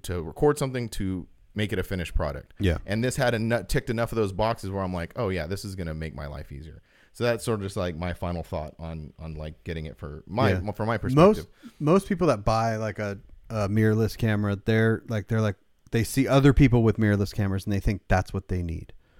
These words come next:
Speaker 1: Mm-hmm.
Speaker 2: You know what I mean? Like, it, it, depending on what you're doing, obviously, um, depends on what your needs are. But for, like, if you're just going out there to make videos at car shows or make videos or vlog or travel videos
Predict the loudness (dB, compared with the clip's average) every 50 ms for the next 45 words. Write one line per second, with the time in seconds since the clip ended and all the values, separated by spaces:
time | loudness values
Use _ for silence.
0 | -20 -20 _ _ -14 -8 -2 2 4 4 4 4 2 2 0 0 0 0 0 0
1 | -2 -4 -10 -20 _ _ _ _ _ _ _ _ _ _ _ _ _ _ _ _
2 | _ _ _ _ -6 -6 -6 -4 -4 -4 -4 -2 0 4 6 8 8 8 8 6
3 | 6 4 4 4 2 2 2 -2 -2 -2 0 2 2 2 2 2 0 -2 -4 -6
4 | -10 _ _ _ -8 -6 -6 -4 -4 -6 -8 -8 -6 -6 -6 -6 -6 -8 _ _
5 | -12 -10 -8 -8 -8 -8 -10 -12 -12 -8 -6 -6 -6 -4 -6 -6 -6 -6 -8 -8
6 | -8 -10 -8 -8 -8 -6 -6 -6 -6 -8 -8 -10 -12 -12 -12 -16 _ _ -4 -4
7 | -4 -4 -6 -12 -20 -20 -20 _ _ _ _ _ _ _ _ _ -6 -4 -2 0
8 | 0 0 0 -2 0 4 4 6 6 4 2 4 4 4 4 4 2 2 0 -2
9 | -2 0 0 0 0 0 -2 -4 -8 _ -12 -6 -4 -2 -2 -2 -2 -2 -4 -4
10 | -4 -2 0 0 0 0 0 0 -2 -4 -6 -8 -14 -18 _ -8 -6 -6 -6 -6
11 | -8 -4 -2 -2 -2 -2 -2 -2 -2 -2 -2 -2 -4 -4 -6 -8 -8 -6 -6 -4
12 | -4 -4 -6 -6 -6 -4 -2 -2 0 0 0 -2 -2 -4 -4 -6 -6 -6 -4 -2
13 | 0 0 2 2 0 -2 -4 -6 -6 -6 -4 -4 -6 -8 _ -8 -4 0 0 0
14 | 0 0 -2 -4 -4 -4 -2 -2 -2 0 -2 -2 -4 -6 -8